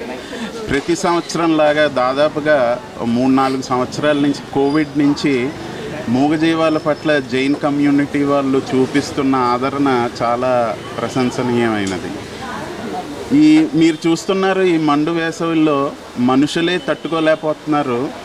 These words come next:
ఈ దాహార్తికి. అలాంటిది నోరు లేని జీవాలకి వాటిని గుర్తించేదే చాలా తక్కువ మంది. అలాంటిది జైన్ కమ్యూనిటీ వాళ్ళు ఈ సంవత్సరం కూడా వెంకటేశ్వర మార్కెట్ రాజమండ్రిలో, ఆ,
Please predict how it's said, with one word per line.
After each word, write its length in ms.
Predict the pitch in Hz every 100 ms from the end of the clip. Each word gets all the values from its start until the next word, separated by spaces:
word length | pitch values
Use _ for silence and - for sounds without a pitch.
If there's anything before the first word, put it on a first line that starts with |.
| - -
ఈ 360 | 127 127 127 120
దాహార్తికి. 720 | 123 123 143 139 127 131 127 135
అలాంటిది 760 | 123 143 143 143 143 139 143 - 120
నోరు 260 | 123 160
లేని 300 | 165 175 175
జీవాలకి 800 | 156 147 147 160 156 151 139 135 - - - - - - - - - - - -
వాటిని 440 | 131 151 165 165
గుర్తించేదే 840 | 139 139 - 170 165 165 160 165 165
చాలా 240 | 147 135 143
తక్కువ 360 | - 123 151
మంది. 300 | 135 107 90 -
అలాంటిది 480 | 120 139 165 165 165
జైన్ 320 | 139 147 156
కమ్యూనిటీ 600 | 165 165 165 160 160 151 156
వాళ్ళు 440 | 156 151 160 220 - - - - - -
ఈ 120 | 151 170
సంవత్సరం 600 | 185 170 165 170 170 156
కూడా 400 | 151 151 190 -
వెంకటేశ్వర 840 | 101 123 135 156 170 160 165 160
మార్కెట్ 460 | 156 147 135 143 131
రాజమండ్రిలో, 880 | 127 127 131 139 131 135 127 151 226 - - - - - - -
ఆ, 400 | 113 113 117